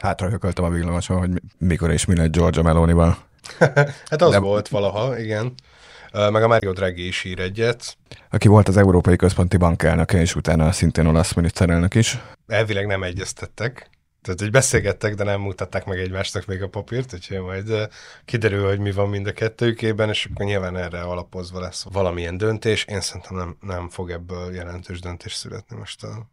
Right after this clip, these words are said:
Speaker 2: mostani csúcs után.
Speaker 1: Felvetések azért vannak benne jelentősek. A Lettáiban a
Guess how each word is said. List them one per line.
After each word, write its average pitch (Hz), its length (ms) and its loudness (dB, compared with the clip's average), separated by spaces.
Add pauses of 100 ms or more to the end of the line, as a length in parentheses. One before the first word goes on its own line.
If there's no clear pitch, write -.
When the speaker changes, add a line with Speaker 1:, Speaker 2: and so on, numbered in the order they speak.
Speaker 2:
mostani - 340 -12
csúcs - 280 -16
után. 110 340 -12 (320)
Speaker 1:
Felvetések 123 640 4
azért 131 200 4
vannak 101 240 4
benne 90 160 4
jelentősek. 92 520 0
A 98 40 2
Lettáiban 90 840 0
a 90 220 2